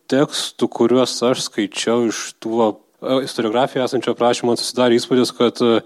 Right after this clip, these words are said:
visgi didesnis impulsas, e, kur ta organizacija atėjo jau svarstant pačios išeivijos lietuvių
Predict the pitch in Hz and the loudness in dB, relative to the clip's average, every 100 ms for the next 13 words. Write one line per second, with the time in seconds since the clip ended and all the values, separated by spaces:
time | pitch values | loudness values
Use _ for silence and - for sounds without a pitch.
0 | - - - - 117 117 - 120 120 120 | -8 -20 -20 -2 0 0 2 4 4 2
1 | - - 120 123 - - 123 120 127 117 | 0 -2 2 2 2 2 2 2 0 0
2 | 123 120 113 - - 120 110 107 - - | 0 2 0 -2 -6 -2 2 2 0 0
3 | 120 - 117 110 107 110 110 110 120 - | 0 2 2 2 2 0 2 2 2 0
4 | 117 113 117 - 120 117 110 107 - _ | 0 2 0 0 0 2 4 0 -2 _
5 | _ _ _ - - - - - 120 113 | _ _ _ -14 -8 0 0 2 0 0
6 | - 120 113 - 110 139 - 120 - 120 | -2 -4 -4 -4 -2 0 0 -2 0 0
7 | 113 | 0